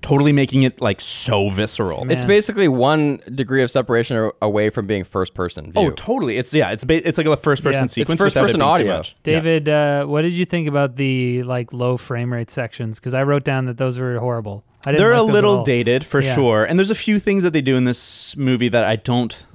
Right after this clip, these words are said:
Speaker 1: love. Before, before we actually watched it, James was like, "Hey, keep an eye out for this kind of video artifact,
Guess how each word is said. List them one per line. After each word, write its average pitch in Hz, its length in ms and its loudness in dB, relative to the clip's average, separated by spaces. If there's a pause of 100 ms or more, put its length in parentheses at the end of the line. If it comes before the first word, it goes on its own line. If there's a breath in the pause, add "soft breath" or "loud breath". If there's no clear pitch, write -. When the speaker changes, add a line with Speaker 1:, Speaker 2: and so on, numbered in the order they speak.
(140)
Speaker 1:
love. 101 560 -2 (400 soft breath)
Before, 214 500 4
before 143 260 -2
we 175 100 4
actually 139 200 2
watched 127 300 2
it, 113 80 2
James 123 300 0
was 127 60 -4
like, 117 120 -2
"Hey, 143 340 2 (140)
keep 151 160 -2
an 156 80 2
eye 143 120 2
out 135 120 0
for 131 180 0
this 120 220 -2
kind 127 180 0
of 107 80 0
video 117 240 2
artifact, 107 760 0